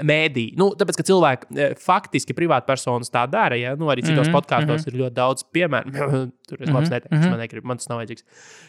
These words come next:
Speaker 1: Ā, bet mēdī, iedomājies mēdī, kāda mēdī pārstāve, žurnālisti tvītotu par to, kā, "Hē, hē, pasties, tā tur resni ir." Vai tas
Speaker 2: Nu,
Speaker 1: resns?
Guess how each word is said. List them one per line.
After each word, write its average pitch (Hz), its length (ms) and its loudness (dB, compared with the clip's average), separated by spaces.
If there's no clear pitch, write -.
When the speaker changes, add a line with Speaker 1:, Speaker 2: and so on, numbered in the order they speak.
Speaker 1:
Ā, 135 120 4
bet 139 220 0
mēdī, 143 400 4
iedomājies 156 320 0
mēdī, 131 440 -2
kāda 131 200 0
mēdī 135 280 4
pārstāve, 131 720 0
žurnālisti 131 760 2
tvītotu 139 600 -2
par 117 140 -6
to, 131 220 0
kā, 120 200 -2
"Hē, 185 160 -6
hē, 180 240 -2
pasties, 156 320 -2
tā 135 220 -8
tur 135 100 -10
resni 123 460 -6
ir." - 20 -20
Vai 113 100 -6
tas 120 340 -2
Speaker 2:
Nu, 143 140 0
Speaker 1:
resns? 139 140 -2